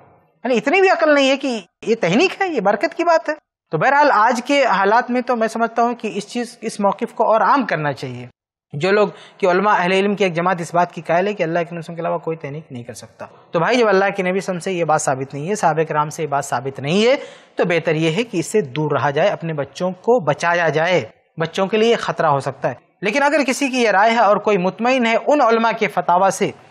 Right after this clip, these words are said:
जो कहते हैं कि तहनीक की जा सकती है, तो वो करे, अपने हिसाब से हद तल इम्कान करे। अगर उसको लगता है कि यही ठीक है, आप कहते हैं कोविड का मसला है, ये मसला है,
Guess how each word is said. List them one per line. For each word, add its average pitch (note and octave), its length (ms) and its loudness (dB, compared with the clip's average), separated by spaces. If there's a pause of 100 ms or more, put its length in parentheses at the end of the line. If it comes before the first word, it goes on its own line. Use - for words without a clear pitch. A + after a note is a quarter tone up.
(180)
जो E3+ 120 0
कहते D#3+ 320 -2
हैं D#3+ 160 -2
कि D#3+ 120 -8
तहनीक C#3+ 360 -6
की F#3 140 -6
जा G3 140 0
सकती D#3+ 300 -12
है, B2 80 -8
तो B2 120 -10
वो A#2 100 -12
करे, F#3+ 300 -2 (340)
अपने E3 220 -2
हिसाब D3 260 0
से D3 140 -8
हद D#3+ 140 -4 (100)
तल D#3+ 120 0
इम्कान C#3+ 300 -4
करे। B3 220 0
अगर A#3+ 200 2
उसको G#3 260 -4
लगता F#3 280 0
है G3 100 2
कि F#3+ 120 -10
यही F#3+ 180 0
ठीक B3 240 -2
है, G3+ 80 0 (220)
आप F#3 140 0
कहते F#3+ 220 -4
हैं F3+ 100 -8
कोविड F#3 220 -4
का F#3 120 -2
मसला F3 260 -2
है, D#3+ 80 0
ये F3 120 -2
मसला F3 260 -4
है, D3+ 60 -4